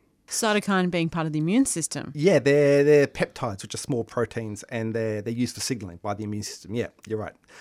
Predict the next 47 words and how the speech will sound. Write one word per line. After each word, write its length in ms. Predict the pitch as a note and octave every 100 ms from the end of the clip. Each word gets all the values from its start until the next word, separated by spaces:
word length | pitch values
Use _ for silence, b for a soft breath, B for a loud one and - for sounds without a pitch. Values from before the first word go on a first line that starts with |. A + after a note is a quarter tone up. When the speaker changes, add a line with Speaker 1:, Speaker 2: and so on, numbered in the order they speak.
| B
Speaker 2:
So 140 | -
basically, 420 | D3+ F3 - D#3+ C3+
it's 140 | -
an 120 | C3+
overreaction 480 | A#2 A#2 A2+ - B2
of 100 | G2
the 140 | A2+
immune 260 | A2 G#2+ G#2
system. 380 | - G#2 F#2+ C#2 b b b
And 400 | C3 A#2+ A2+ A2+
so 180 | - B2+
the 80 | A2
theory 320 | - C3+ A#2
is 120 | A2+
this 140 | C3+ A#2+
is 140 | A2
why 200 | B2 A2
the 120 | G#2+
young, 300 | A2 A2+ A2
fit 240 | - G#3+ -
people 260 | C#3 A#2+
were 140 | A2 A2+
the 80 | G#2+
hardest 400 | B2 G#2 F#2+ -
hit, 200 | G#3 -
because 280 | A2 A#2
they 80 | G#2+
had 180 | G2 G2
the, 260 | A2 G2+ F#2+
the 80 | A2
strongest 420 | - A2 G2 -
immune 260 | G2+ A#2 A#2+
systems. 480 | A2+ - - - - B B B B B _
Um, 640 | B2+ B2+ B2+ B2+ B2+ B2+ B B
but 140 | - G#3
there 100 | G#3
was 220 | G#3 G#3
a 40 |
paper 340 | - B3+ B3+ D#3+
published 480 | - F3 F3 D3 A2+
in 240 | C#3 B2+
January 340 | B2 B2 C3+
this 240 | A#2+ A2 -
year 120 | A#2+
in 60 | A2+
the 80 |
journal 500 | A2 B2 A#2+ A#2 A2